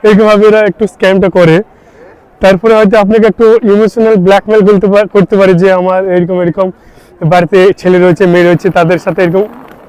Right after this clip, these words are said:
তাদের পড়াশোনা খরচা, এরকম খরচা বলবে, ওই টাকাটা আপনার সাথে নেবে।" দেখেন, যে খাবার দিচ্ছে, তার কাছে কিন্তু চলে যাচ্ছে। আপনি হাতে খাবার নিয়ে এরকমভাবে দাঁড়িয়ে থাকবেন,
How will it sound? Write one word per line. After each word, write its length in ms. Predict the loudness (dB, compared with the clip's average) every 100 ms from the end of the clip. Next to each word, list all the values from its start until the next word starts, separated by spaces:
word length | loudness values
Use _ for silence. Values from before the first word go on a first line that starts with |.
| -18 -4
তাদের 220 | 0 0 -2 -16 -2
পড়াশোনা 380 | -2 0 -2 -2
খরচা, 400 | -2 -2 -2 -2
এরকম 200 | -2 -6
খরচা 320 | -4 -2 -2
বলবে, 340 | 0 2 0 -2 -12 -20 -4
ওই 140 | -2
টাকাটা 320 | 0 0 0
আপনার 240 | -2 -4 -6
সাথে 280 | -4 -4 0
নেবে।" 260 | 0 0 -4 _ _ -8
দেখেন, 360 | -4 -2 -2 -2
যে 120 | -2
খাবার 320 | 0 0 2
দিচ্ছে, 260 | 0 -2 -4
তার 180 | -2 -2
কাছে 160 | -2
কিন্তু 260 | -2 -2 0
চলে 80 | -2
যাচ্ছে। 260 | -2 -6 -10 _ -20 -20 -8
আপনি 300 | -2 0 2
হাতে 240 | 2 0 -2
খাবার 300 | 0 0 2
নিয়ে 320 | 2 2 0 -8 -20 -20 -20 -20 -6
এরকমভাবে 440 | 0 0 2 2
দাঁড়িয়ে 240 | 2 2 2
থাকবেন, 380 | 0 2 0